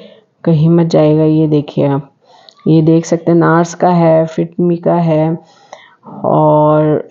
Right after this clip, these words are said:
और Miss Rose का है और भी different different है, आप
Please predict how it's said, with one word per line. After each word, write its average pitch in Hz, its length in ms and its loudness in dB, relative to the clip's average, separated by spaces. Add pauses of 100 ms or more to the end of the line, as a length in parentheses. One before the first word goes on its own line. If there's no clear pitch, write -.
और 170 220 0
Miss 175 360 -2
Rose 180 280 0
का 180 160 0
है 165 280 2
और 180 300 -2
भी 196 140 -4
different 202 420 -4
different 175 420 -2
है, 202 280 -2
आप 165 340 0